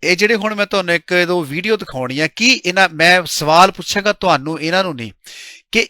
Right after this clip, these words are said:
ਇਹਨਾਂ ਲੋਕਾਂ ਨੂੰ, ਇਹਨਾਂ ਪ੍ਰੋਡਿਊਸਰਾਂ ਨੂੰ, ਇਹਨਾਂ ਨੂੰ ਕਦੇ ਪਹਿਲੋਂ ਪਤਾ ਨਹੀਂ ਸੀਗਾ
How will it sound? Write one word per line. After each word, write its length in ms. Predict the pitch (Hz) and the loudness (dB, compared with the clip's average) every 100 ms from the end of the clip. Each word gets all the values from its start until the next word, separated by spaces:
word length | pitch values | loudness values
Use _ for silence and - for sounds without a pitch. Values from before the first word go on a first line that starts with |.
| - | -4
ਇਹਨਾਂ 360 | 214 254 262 220 | 0 4 4 2
ਲੋਕਾਂ 440 | 175 165 - 185 | -2 -2 4 4
ਨੂੰ, 140 | 180 180 | 6 0
ਇਹਨਾਂ 180 | 196 202 | 0 0
ਪ੍ਰੋਡਿਊਸਰਾਂ 640 | 185 143 147 - 156 165 | 0 -2 -4 -2 2 2
ਨੂੰ, 220 | 165 180 | 2 -8
ਇਹਨਾਂ 340 | 160 160 175 170 | -8 -2 0 0
ਨੂੰ 300 | 156 147 135 - - - _ - | -4 -10 -14 -20 -20 -20 _ 2
ਕਦੇ 400 | 214 254 202 - - | 4 4 2 0 -4
ਪਹਿਲੋਂ 240 | 180 214 | 0 0
ਪਤਾ 280 | 170 151 185 | 2 2 2
ਨਹੀਂ 120 | 214 | 2
ਸੀਗਾ 380 | - 233 214 190 | -4 -2 0 0